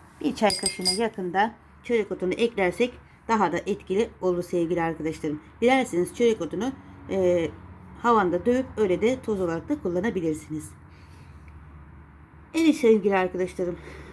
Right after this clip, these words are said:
denemenizi tavsiye ediyorum.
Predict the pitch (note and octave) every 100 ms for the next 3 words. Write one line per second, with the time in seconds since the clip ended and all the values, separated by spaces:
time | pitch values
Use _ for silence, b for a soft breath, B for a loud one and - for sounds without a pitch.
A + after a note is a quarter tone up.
0 | B B - B3+ C4+ B3 A#3+ G3 B3+ D4
1 | D4 A3 G3 - G#3 A3 G3 F3+ F3 E3
2 | A#3+